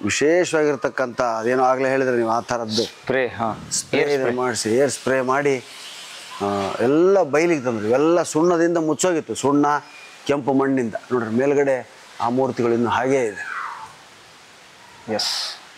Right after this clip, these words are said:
Speaker 2: ಸರ್, ಈಗ ಇದು ಸರ್ಕಾರಿ ಆಧೀನದಲ್ಲದನ? ಹಾಗೆ ಸಿ ಸಿ ಕ್ಯಾಮೆರಾ ಎಲ್ಲ
Speaker 1: ಹೌದು,
Speaker 2: ಹಾಕಿರೋದಲ್ಲ?
Speaker 1: ಎಲ್ಲ ಖಂಡಿತ ಸರ್ಕಾರ ಆಧೀನದಲ್ಲೇ ಇದೆ. ಯಾವುದು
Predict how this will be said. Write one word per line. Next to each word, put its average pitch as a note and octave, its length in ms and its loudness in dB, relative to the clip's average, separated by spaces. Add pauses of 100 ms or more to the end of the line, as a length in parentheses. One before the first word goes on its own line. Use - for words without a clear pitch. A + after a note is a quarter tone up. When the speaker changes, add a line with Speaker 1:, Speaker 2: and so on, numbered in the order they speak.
(1000)
Speaker 2:
ಸರ್, F3+ 120 2
ಈಗ A3+ 160 4
ಇದು G3 640 2 (140)
ಸರ್ಕಾರಿ F3+ 480 0
ಆಧೀನದಲ್ಲದನ? D#3+ 680 0
ಹಾಗೆ C#3 360 -2
ಸಿ C#3+ 180 0
ಸಿ C#3+ 220 -2
ಕ್ಯಾಮೆರಾ C#3+ 300 -2
ಎಲ್ಲ C#3+ 160 0
Speaker 1:
ಹೌದು, C3+ 220 0
Speaker 2:
ಹಾಕಿರೋದಲ್ಲ? B2 540 -2 (240)
Speaker 1:
ಎಲ್ಲ C#3+ 180 0
ಖಂಡಿತ C3 320 -4
ಸರ್ಕಾರ A#2+ 540 -2
ಆಧೀನದಲ್ಲೇ B2 480 2
ಇದೆ. G2 140 -6 (440)
ಯಾವುದು G#2+ 440 -4